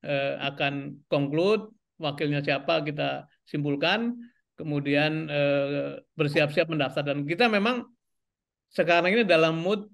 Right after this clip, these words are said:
untuk mempersiapkan kelengkapan-kelengkapan administrasi supaya pada waktunya, begitu K P U buka loket, kita mendaftar. Jadi, eh, apa itu kelengkapannya? Ya, eh, rumusan visi misi, eh,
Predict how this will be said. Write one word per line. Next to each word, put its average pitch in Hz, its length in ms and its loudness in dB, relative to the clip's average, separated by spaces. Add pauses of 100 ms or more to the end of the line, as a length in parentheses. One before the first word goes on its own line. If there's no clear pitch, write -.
untuk 175 400 -2
mempersiapkan 175 880 0 (280)
kelengkapan-kelengkapan 165 960 0
administrasi 156 640 -4
supaya 165 320 2
pada 143 240 0
waktunya, 147 560 -2 (400)
begitu 147 400 -2
K 147 200 0
P 156 120 0
U 151 80 -4
buka 147 240 -2
loket, 151 400 -2
kita 160 240 -2
mendaftar. 127 440 -6 (520)
Jadi, 156 320 -2 (480)
eh, 139 480 -2
apa 147 240 2
itu 185 160 0
kelengkapannya? 170 560 2
Ya, 117 320 -6 (320)
eh, 123 340 -6 (380)
rumusan 143 400 -2
visi 131 240 -6
misi, 160 720 -2
eh, 131 540 -6